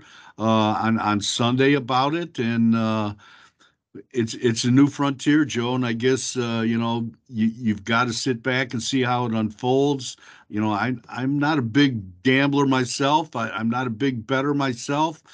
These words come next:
And, uh, but, uh, you know, as long as it can be done and, and can be kept, you know, ab-, above board, hey, it, it, it, it increases fan participation. Maybe it'll increase, um,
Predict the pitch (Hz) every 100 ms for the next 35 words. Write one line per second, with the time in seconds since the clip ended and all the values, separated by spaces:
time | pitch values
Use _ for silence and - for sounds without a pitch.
0 | - - _ - 113 120 117 113 117 110
1 | 113 107 104 - _ _ _ - 117 113
2 | 110 - 117 110 104 95 - _ - -
3 | _ - 113 113 117 120 104 110 120 135
4 | 147 139 127 - - 135 117 - 117 117
5 | 110 131 143 165 123 110 - 117 110 -
6 | 110 101 120 113 - 135 123 139 123 123
7 | 127 98 104 123 - - 110 107 135 131
8 | 120 131 131 156 165 151 _ _ _ -
9 | 117 160 127 - - 113 113 123 117 110
10 | 123 123 117 113 110 104 135 139 - 123
11 | - 131 131 131 131 123 139 127 131 113
12 | 135 143 - 151 151 - _ _ - -
13 | - 113 127 131 135 131 123 135 135 131
14 | - 131 127 123 120 113